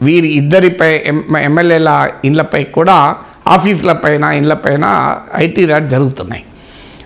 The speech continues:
ఐటీ రైడ్స్ కొత్తేమీ కాదు, అంతకు ముందు కూడా బీఆర్ఎస్ నేతలపైన, ఇతర ప్రతిపక్ష నేతలపైన జరుగుతూనే ఉన్నాయి. Nothing new, it's a continuity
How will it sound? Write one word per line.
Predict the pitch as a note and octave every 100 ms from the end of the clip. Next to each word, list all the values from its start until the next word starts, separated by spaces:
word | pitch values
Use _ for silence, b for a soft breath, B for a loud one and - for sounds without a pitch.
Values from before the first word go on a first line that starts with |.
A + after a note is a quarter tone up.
| -
ఐటీ | G#3 G#3+
రైడ్స్ | A3+ A3+ F3
కొత్తేమీ | - F3+ - G#3 G3
కాదు, | G3 - F3+ F3 F3
అంతకు | E3+ D3 E3 D#3
ముందు | D3+ D#3 F#3
కూడా | F#3+ F3+
బీఆర్ఎస్ | E3+ D#3 D#3+ D#3+ C3+
నేతలపైన, | - C#3 D3 - - - C#3+ C3+ C#3+ - B B B B -
ఇతర | D#3+ G3+
ప్రతిపక్ష | F#3 E3 E3 E3+ E3 -
నేతలపైన | D3+ D3+ D#3+ D#3+ D#3+ - D3 D#3
జరుగుతూనే | D#3 A#2+ A#2+ B2 - F3
ఉన్నాయి. | F3+ E3 F3 - - - C#3+
Nothing | B2 - F#3+ D3
new, | G3+ - -
it's | C3+
a | C3+ C3 C3
continuity | D3+ F#3 E3+ E3+ E3 D#3